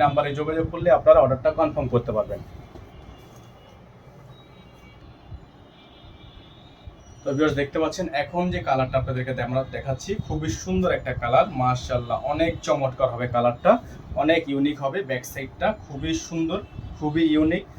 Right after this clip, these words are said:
প্রত্যেকটাই হচ্ছে কারিজমা জাদে প্রিন্টের মধ্যে, খুবই সুন্দর সুন্দর ডিজাইন। সালোয়ার থাকবে এক কালারের মধ্যে, আর ওড়নাটা আপনারা পেয়ে যাবেন বিশাল একটা প্রিন্টেড ওড়না। দেখেন, খুবই সুন্দর একটা প্রিন্টেড ওড়না।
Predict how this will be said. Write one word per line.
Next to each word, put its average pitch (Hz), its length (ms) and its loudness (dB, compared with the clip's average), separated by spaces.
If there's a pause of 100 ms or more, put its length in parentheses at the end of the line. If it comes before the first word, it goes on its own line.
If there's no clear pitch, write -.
(180)
প্রত্যেকটাই 190 840 0
হচ্ছে 180 340 -6 (240)
কারিজমা 165 480 6 (160)
জাদে 135 340 2
প্রিন্টের 143 400 0
মধ্যে, 143 240 -4 (360)
খুবই 151 220 0 (140)
সুন্দর 180 260 2 (100)
সুন্দর 160 200 4 (100)
ডিজাইন। 151 340 4
সালোয়ার 139 380 2
থাকবে 143 220 -6
এক - 120 -2 (100)
কালারের 151 340 2
মধ্যে, 156 180 -4 (400)
আর - 140 -6
ওড়নাটা 175 520 4
আপনারা 143 300 2
পেয়ে 151 160 0
যাবেন 160 180 4 (100)
বিশাল 143 540 4 (100)
একটা - 200 -2 (360)
প্রিন্টেড 156 360 -4
ওড়না। 107 280 -10
দেখেন, 101 200 -16 (120)
খুবই 165 280 -6
সুন্দর 165 280 -4
একটা 143 180 -6
প্রিন্টেড 143 340 0
ওড়না। 151 240 -2